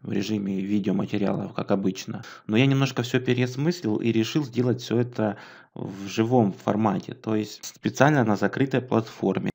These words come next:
Будут ежедневно выкладываться видеоуроки, разбитые по блокам, предусмотренные в программе обучения. Программу обучения я выложу сегодня вечером. Суть та-, следующая. Я в-, буду выкладывать ежедневно видео-, видеоролики.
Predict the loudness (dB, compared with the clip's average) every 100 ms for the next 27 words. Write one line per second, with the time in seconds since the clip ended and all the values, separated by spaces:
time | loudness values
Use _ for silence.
0 | -8 -2 4 6 4 4 2 4 2 4
1 | 4 2 -2 -4 0 4 4 8 8 8
2 | 4 0 0 -2 -2 4 6 6 6 6
3 | 6 4 0 -2 -6 -6 -4 -2 -6 0
4 | 0 2 2 4 2 2 -2 0 -2 -2
5 | -4 -4 -4 -2 0 0 -2 -4 -4 -4
6 | -4 -8 -14 -20 -8 4 8 8 8 8
7 | 4 4 6 8 8 8 8 8 6 6
8 | 8 6 4 2 2 2 2 2 0 -4
9 | -6 -8 -20 -16 -4 -2 0 4 4 6
10 | 6 4 -2 0 6 6 6 2 2 2
11 | 0 2 2 2 0 -2 -2 -2 0 0
12 | 0 -2 -2 -2 -2 2 4 4 4 2
13 | -2 0 4 6 4 2 -4 -10